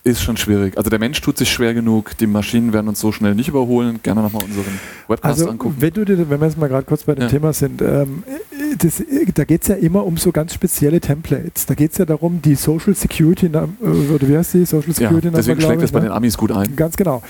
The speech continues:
Speaker 2: Also wenn du ein ganz klares Pattern hast, ähm, nach dem du suchst,
Speaker 1: Ja.
Speaker 2: dann funktioniert das schon. Aber pff, aus meiner Sicht sind das natürlich sehr wenige Use Cases, ne?
Speaker 1: Exakt. Trotzdem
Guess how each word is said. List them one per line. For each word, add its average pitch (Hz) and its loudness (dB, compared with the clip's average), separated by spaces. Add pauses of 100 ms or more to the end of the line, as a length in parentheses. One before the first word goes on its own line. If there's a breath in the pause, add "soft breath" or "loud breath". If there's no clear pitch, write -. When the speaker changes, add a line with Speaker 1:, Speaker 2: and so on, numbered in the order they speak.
(180 loud breath)
Speaker 2:
Also 156 0
wenn 175 0
du 180 0
ein 165 -2
ganz 180 -2
klares 165 0
Pattern 196 0
hast, 120 -2
ähm, 139 2
nach 139 -2
dem 143 0
du 127 2
suchst, 151 2
Speaker 1:
Ja. 139 2
Speaker 2:
dann 120 -6
funktioniert 175 0
das 190 0
schon. 160 2 (420 loud breath)
Aber 127 0 (320)
pff, - -2
aus 139 -2
meiner 123 0
Sicht 151 0
sind 143 -2
das 135 0
natürlich 131 2
sehr 127 2
wenige 123 0
Use 139 2
Cases, 113 -2
ne? 131 0 (240)
Speaker 1:
Exakt. - -6
Trotzdem 131 -2